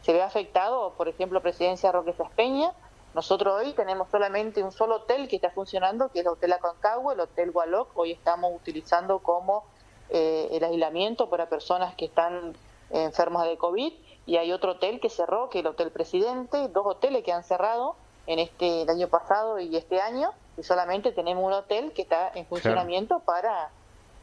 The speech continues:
Speaker 1: eh, bueno, para algunos proveedores que de acá interno de, de las distintas localidades. O sea, es una situación muy crítica.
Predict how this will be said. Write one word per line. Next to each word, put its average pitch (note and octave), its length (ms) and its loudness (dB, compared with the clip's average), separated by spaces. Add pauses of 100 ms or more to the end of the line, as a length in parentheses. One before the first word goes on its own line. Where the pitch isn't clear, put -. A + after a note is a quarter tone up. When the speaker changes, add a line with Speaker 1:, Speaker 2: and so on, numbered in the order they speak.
(120)
Speaker 1:
eh, D#3 180 0
bueno, F3+ 320 0
para D3+ 200 0
algunos E3+ 400 -2
proveedores F3 580 -2
que D#3 340 -2
de D3+ 100 -4
acá D#3+ 220 0
interno G#3+ 640 -2
de, D#3+ 260 -2 (400)
de D#3+ 140 2
las D#3+ 100 2
distintas F3 400 -2
localidades. E3 640 0
O D#3 120 -2
sea, E3+ 240 0
es G3+ 100 0
una C#4 140 -2
situación G3 460 -2
muy A3+ 120 0
crítica. C4+ 560 -2